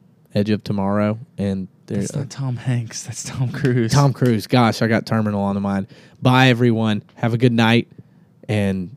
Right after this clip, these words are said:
Speaker 1: go with God. And, and let's just keep dragging this out, Jackson. What, what would you like to say?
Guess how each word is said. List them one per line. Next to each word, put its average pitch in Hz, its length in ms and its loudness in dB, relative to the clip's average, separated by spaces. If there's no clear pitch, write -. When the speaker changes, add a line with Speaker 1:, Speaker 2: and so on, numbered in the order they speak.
Speaker 1:
go 113 160 4
with 117 220 4
God. 110 520 4
And, 98 440 -2
and 110 220 -2
let's 120 200 -2
just 113 200 0
keep 120 240 0
dragging 120 400 4
this 113 180 0
out, 110 220 0
Jackson. 107 420 -2
What, 123 180 2
what 127 180 2
would 123 140 2
you 127 140 6
like 104 220 0
to 101 100 -4
say? 104 340 -2